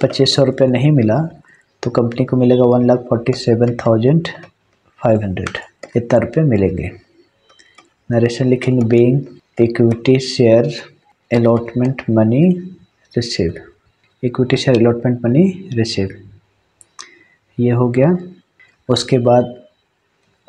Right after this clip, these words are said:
फर्स्ट कॉल के एंट्री करेंगे, फर्स्ट कॉल की ड्यू की एंट्री करेंगे। इक्विटी शेयर, चूँकि इसके बाद और कोई कॉल नहीं है तो इसको फर्स्ट and final call लिखेंगे। Being equity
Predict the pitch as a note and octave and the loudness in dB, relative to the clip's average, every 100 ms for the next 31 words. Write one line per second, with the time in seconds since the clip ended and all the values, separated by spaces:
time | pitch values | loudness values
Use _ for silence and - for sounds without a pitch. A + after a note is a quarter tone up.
0 | - _ - C#3 C#3+ - - C3 B2+ - | -20 _ -2 0 0 -6 -2 2 2 2
1 | B2+ B2 C#3 C3+ - - B2+ A#2+ B2+ A#2 | 2 4 2 0 -12 0 0 2 0 0
2 | G#2 G#2 G#2+ A#2+ A#2+ - B2 A#2+ C3 B2 | 0 -2 -2 -2 -2 0 -2 0 2 2
3 | - - A#2+ A2+ B2 A#2+ B2+ A#2 B2 A#2+ | 0 -8 -4 2 2 2 0 -2 -2 0
4 | A#2+ B2 D3+ F3+ - - _ _ - _ | 0 2 0 -2 -10 -20 _ _ -20 _
5 | _ B2+ B2 A#2+ A#2 C#3 C#3 - B2+ A#2 | _ -4 0 0 4 4 2 0 2 2
6 | B2 - - D3+ D3+ C#3 C#3+ C3 B2+ C3 | 2 -4 -8 0 0 2 0 2 2 0
7 | - C3+ C3 B2 B2 B2+ C#3+ C3 F3+ - | 2 0 2 2 2 2 2 0 -4 -8
8 | - - _ A#2 - C#3 - C3+ - D3+ | -18 -20 _ -4 0 0 2 0 2 0
9 | D3 B2 A#2+ A#2+ A2+ G#2+ - G2 G2 - | 2 0 0 2 2 0 -2 -6 -8 -12
10 | _ _ - - - _ _ _ _ _ | _ _ -16 -16 -20 _ _ _ _ _
11 | _ _ - A2+ A#2 A#2+ A#2+ B2+ B2 A#2 | _ _ -10 -4 2 2 2 0 -2 -4
12 | - - A#2+ A#2+ B2+ B2 B2 B2+ B2+ B2+ | -6 0 2 2 2 4 6 6 4 2
13 | - | -6